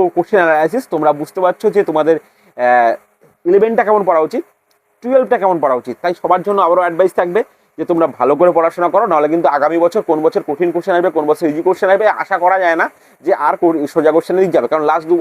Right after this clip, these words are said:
আগের বছর প্রশ্ন আউট থেকে শুরু করে প্রচুর বিতর্ক হয়েছে, এবং কোশ্চেন সোজা নেই, সাতশো কুড়িতে সাতশো কুড়ি অনেকেই পেয়ে গেছে। তাই এই বছর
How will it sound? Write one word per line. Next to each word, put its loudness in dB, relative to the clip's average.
আগের 2
বছর -2
প্রশ্ন -6
আউট 2
থেকে -2
শুরু 2
করে 4
প্রচুর -2
বিতর্ক 0
হয়েছে, 0
এবং -2
কোশ্চেন 0
সোজা 4
নেই, -2
সাতশো -4
কুড়িতে 2
সাতশো -2
কুড়ি 2
অনেকেই 2
পেয়ে 0
গেছে। -6
তাই -4
এই 2
বছর 2